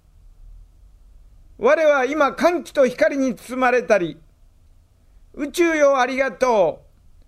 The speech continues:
う。神よありがとう。真我よありがとう。生きとし生けるすべてのものよありがとう。我が細胞のすべては光に包まれ、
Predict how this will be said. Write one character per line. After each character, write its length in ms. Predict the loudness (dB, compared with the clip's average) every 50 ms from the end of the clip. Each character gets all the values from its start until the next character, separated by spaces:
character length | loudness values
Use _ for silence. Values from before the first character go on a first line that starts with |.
| _ _ _ _ -4
う。 20 |
神 300 | 0 0 0 2 2 2
よ 180 | 4 4 4 4
あ 60 | 2
り 100 | 0 -2
が 120 | -2 -4 0
と 600 | 0 2 2 4 4 2 2 2 0 -2 -6 -12 -20 -20 _ _ -20 -20 _ _ _
う。 40 | -14
真 300 | -8 -4 -2 -2 0 0
我 140 | 0 0
よ 220 | 2 4 4 4 4
あ 40 | 4
り 120 | 2 0
が 120 | 0 0
と 540 | 2 2 2 2 2 2 0 -2 -2 -6 -10 _ _ _ _ _ _ _ _ _ _ _ _ _ -20 -20 _ _ _ _ _ _ _ _ _ _ _ _ _ -12
う。 40 |
生 80 | -12 -12
き 80 | -12 -4
と 160 | 0 0 2
し 200 | 2 0 -2 -4
生 60 | -2
け 180 | -2 0 0 2
る 140 | 2 0 0
す 120 | -2 -2
べ 140 | -2 -2 0
て 120 | 2 2
の 120 | 2 2 2
も 120 | 2 2
の 120 | 2 2 2
よ 200 | 2 2 2 2
あ 60 | 2
り 100 | 0 0
が 140 | -2 -2 -2
と 540 | 0 0 2 4 4 4 2 2 -2 -8 -18
う。 40 | _ _ _ _ _ _ _ _ _ _ _ -20 _ _ _ _ _ _ _ _ _ _ _ _ _ -20 -20 _ _ _ _ _ _ _ _ _ _ _ _ _ _ _ _ _ _ -20 -12
我 180 | -2 0 2 2
が 200 | 4 2 2 0
細 340 | -2 0 0 0 0 0 0
胞 200 | 2 2 4 4
の 200 | 4 2 2 0
す 140 | -2 -4 -4
べ 120 | -4 -2
て 120 | 0 2
は 140 | 2 2 0
光 300 | -2 0 2 2 2 2
に 180 | 0 -2 -4 -4
包 240 | -6 -10 -10 -6 -2
ま 120 | 0 0
れ、 200 | 0 0 -2 -2